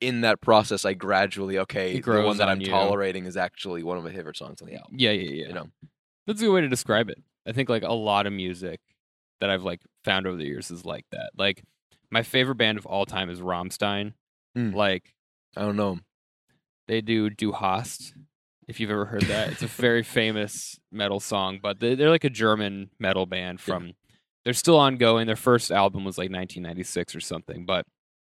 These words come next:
Speaker 2: it's, like, industrial metal. And my, my buddy showed them to me in eighth grade on the bus on his iPod video. And we listened to the song, uh,
Speaker 1: <laughs> That was the most, like, two thousand eight sentence you ever could
Speaker 2: Yeah,
Speaker 1: fucking
Speaker 2: yeah,
Speaker 1: said.
Speaker 2: I know, right?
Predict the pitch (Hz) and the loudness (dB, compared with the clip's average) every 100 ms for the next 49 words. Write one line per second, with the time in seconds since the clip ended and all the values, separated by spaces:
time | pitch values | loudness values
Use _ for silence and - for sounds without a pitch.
0 | _ _ _ - 147 139 117 98 92 - | _ _ _ -2 2 2 2 2 0 -2
1 | 107 98 92 92 101 80 113 113 107 117 | -2 0 0 0 -2 -6 -2 0 0 -2
2 | 110 117 156 147 - 113 110 104 - 101 | -2 0 0 -2 -2 0 0 -4 -4 -4
3 | 95 90 _ _ _ _ _ _ - 101 | -2 -4 _ _ _ _ _ _ -6 -6
4 | - 104 107 - 110 107 95 90 92 92 | -2 -4 -4 -2 0 0 -2 -6 -4 -4
5 | 92 - 90 90 92 90 92 - 90 92 | -4 -8 -10 -10 -10 -6 -8 -4 -6 -4
6 | 92 90 85 67 78 - _ _ _ _ | -8 -6 -8 -8 -10 -14 _ _ _ _
7 | - 117 120 127 135 135 127 185 127 113 | -4 -2 2 0 2 2 6 6 6 6
8 | 131 107 170 185 202 180 180 165 165 - | 4 4 2 2 4 4 4 4 2 0
9 | 214 175 175 - 143 147 156 143 139 135 | 0 4 2 4 4 4 2 -2 -2 -2
10 | 131 127 107 139 127 127 120 107 101 104 | 0 -6 -6 -8 2 2 2 -2 -4 -4
11 | - 95 92 92 - 98 95 127 147 123 | -2 -6 -6 -10 -2 0 0 2 4 6
12 | 113 117 110 101 113 135 139 104 104 104 | 4 4 2 0 2 2 2 2 2 2